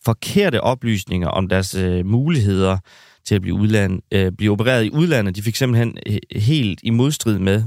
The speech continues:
hvad der gør sig gældende, at vide, at hvis de ville blive opereret i udlandet,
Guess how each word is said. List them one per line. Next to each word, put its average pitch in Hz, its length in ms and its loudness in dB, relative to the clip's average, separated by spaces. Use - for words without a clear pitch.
hvad 95 120 0
der 87 220 0
gør 92 160 -2
sig 92 140 -2
gældende, 143 400 2
at 101 180 -2
vide, 120 360 2
at 101 80 0
hvis 120 280 -2
de 104 140 -4
ville 90 340 -2
blive 101 240 0
opereret 101 320 2
i 90 40 0
udlandet, 127 560 0